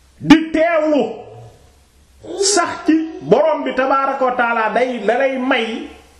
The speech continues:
ku xam ne wéetal borom bi tabaaraka wa taala, tawxiidul aarifiin. Yu kawe yooyu nga xam ne neewoon na, moom ba muy tàmbale yoon na tawxiid, tawxiidaani.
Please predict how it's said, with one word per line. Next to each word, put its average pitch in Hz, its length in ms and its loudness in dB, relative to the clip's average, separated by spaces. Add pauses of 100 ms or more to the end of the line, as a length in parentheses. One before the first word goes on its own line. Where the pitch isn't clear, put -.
(560)
ku 311 420 6
xam 294 200 0
ne 294 80 0
wéetal 339 580 2
borom 320 340 0
bi 302 140 -4
tabaaraka 330 540 0
wa 302 80 2
taala, 349 380 0 (160)
tawxiidul 349 560 2
aarifiin. 247 680 0 (840)
Yu 262 200 2
kawe 277 240 2
yooyu 262 240 2
nga 254 80 0
xam 254 200 -2
ne 247 100 0
neewoon 240 360 0
na, 233 140 0 (400)
moom 214 340 2 (380)
ba 156 240 4
muy 302 220 0
tàmbale 269 400 2
yoon 247 200 2
na 240 160 0
tawxiid, 247 420 0 (200)
tawxiidaani. 226 1120 0